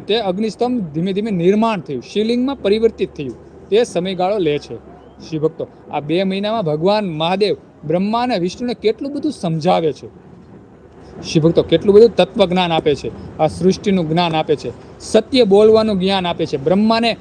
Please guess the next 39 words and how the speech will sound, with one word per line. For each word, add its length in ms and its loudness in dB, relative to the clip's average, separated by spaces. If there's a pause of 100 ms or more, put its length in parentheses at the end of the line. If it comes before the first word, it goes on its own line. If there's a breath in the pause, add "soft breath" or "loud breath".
(300)
દંડિત 380 4
કરે 220 2
છે, 340 -8 (140)
બધું 260 4
એમ 140 0
કહેવાય 180 4
કે 100 0
આવી 220 2
જાય 180 0
છે. 100 -12
આ 200 0
જે 140 0
ઘટના 380 -2
છે 160 -2
તેમાં 420 -6
બધું 280 2
આવી 160 0
જાય 180 -4
છે. 60 -8
આખી 240 -6
સૃષ્ટિનો 580 -2
સાર 480 -2 (320)
ભગવાન 380 0
મહાદેવ 560 -2
ગુરુપદે 480 2
રહી 160 2
અને 360 -8
બ્રહ્મા 380 0
અને 140 -2
વિષ્ણુને 420 -4
શીખવાડે 540 -4
છે. 120 -18 (760)
શિવભક્તો, 340 -8
સુંદર 420 -2 (300)
શિવ 160 -2
મહાપુરાણમાં 680 -4
આનો 160 -6
ઉલ્લેખ 320 -2
છે. 220 -16